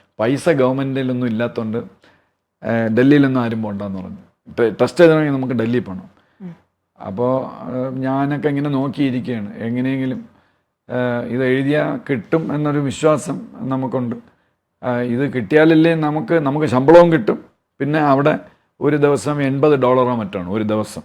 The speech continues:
Speaker 2: ഉം.
Speaker 1: ആ, നമുക്ക് പൈസയും കിട്ടും. അപ്പം, ഏ, ഒരു വർഷത്തിൽ കൂടുതൽ നമുക്ക് അവിടെ നിൽക്കാം.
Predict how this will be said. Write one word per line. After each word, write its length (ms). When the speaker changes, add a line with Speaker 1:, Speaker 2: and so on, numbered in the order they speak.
Speaker 2:
ഉം. 160
Speaker 1:
ആ, 360
നമുക്ക് 300
പൈസയും 420
കിട്ടും. 360
അപ്പം, 420
ഏ, 180
ഒരു 220
വർഷത്തിൽ 460
കൂടുതൽ 260
നമുക്ക് 320
അവിടെ 300
നിൽക്കാം. 300